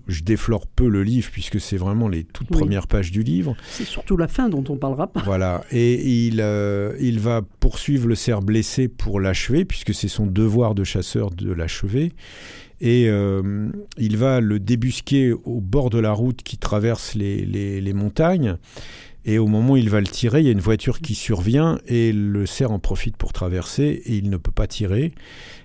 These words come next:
Speaker 1: Et dans cette voiture qui fut une embardée, manquant de, de, de renverser le cerf et de partir dans le fossé,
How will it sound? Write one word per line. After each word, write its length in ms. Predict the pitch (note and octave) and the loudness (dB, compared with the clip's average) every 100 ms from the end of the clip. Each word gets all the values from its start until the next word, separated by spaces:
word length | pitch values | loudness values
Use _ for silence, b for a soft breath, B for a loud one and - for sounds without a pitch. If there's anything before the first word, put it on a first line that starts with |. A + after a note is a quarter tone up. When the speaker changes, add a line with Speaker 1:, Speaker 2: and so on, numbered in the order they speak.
| B - | B -2
Speaker 1:
Et 260 | A2+ A2+ | 2 2
dans 180 | G#2 G#2 | 2 -2
cette 220 | - A#2 | 0 -2
voiture 380 | G2+ A2 - B2 | 2 0 0 -4
qui 120 | - | -4
fut 160 | - - | -2 0
une 80 | G#2 | 2
embardée, 480 | G2+ G2+ F#2+ G2 A#2 | 2 0 0 0 2
manquant 460 | G#2 F#2+ - G#2+ | 2 0 -2 -2
de, 280 | G#2+ F2+ F2+ F2+ | -2 -2 -4 -4
de, 440 | F2+ F2 F2+ F2+ | -4 -4 -4 -6
de 120 | F2+ F2+ | -4 -4
renverser 480 | G2 G2+ G2 - | -2 -2 -2 -4
le 60 | G#2 | -4
cerf 340 | - - A2+ | -2 0 0
et 100 | F#2+ | 0
de 120 | F2+ F#2 | -2 -6
partir 440 | - F2+ - A2 | -2 -4 -2 -2
dans 60 | F#2+ | -2
le 40 | |
fossé, 520 | F2+ - G#2 - D#3+ | -2 -2 -2 0 0